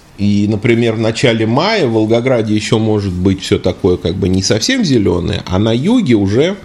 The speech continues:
совсем зелёное. Поэтому хочется на юг обычно ехать. Ну, вот в этом году, допустим, мы в Сочи поехали в мае. В Хосту. Вот, и с-, складывается такая связка. Это тема,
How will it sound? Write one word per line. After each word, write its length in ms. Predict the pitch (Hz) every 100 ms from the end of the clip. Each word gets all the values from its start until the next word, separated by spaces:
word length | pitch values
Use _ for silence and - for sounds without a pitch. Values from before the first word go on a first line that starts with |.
| - -
совсем 420 | - 165 - 110 -
зелёное. 420 | 92 87 85 90
Поэтому 320 | 202 226 170
хочется 360 | 185 214 - 135
на 120 | 123
юг 300 | 92 80 -
обычно 440 | - - - -
ехать. 180 | 62 - - - - - - - - - - -
Ну, 80 | 127
вот 100 | 104
в 60 | 113
этом 240 | 131 98
году, 360 | 90 85 107 120 - - - - - - - - -
допустим, 500 | - - - - 82
мы 80 | 104
в 60 | -
Сочи 300 | 69 73 -
поехали 460 | - - - -
в 80 | -
мае. 240 | 123 - - - - - - - - - - - - - -
В 120 | -
Хосту. 380 | 104 87 - - - - - - - - - -
Вот, 220 | 117 107 127
и 40 |
с-, 220 | 127 -
складывается 640 | - 214 240 196 160 -
такая 320 | 147 139 185 170
связка. 600 | - 117 92 - - -
Это 240 | 117 113 101
тема, 640 | - 202 247 262 277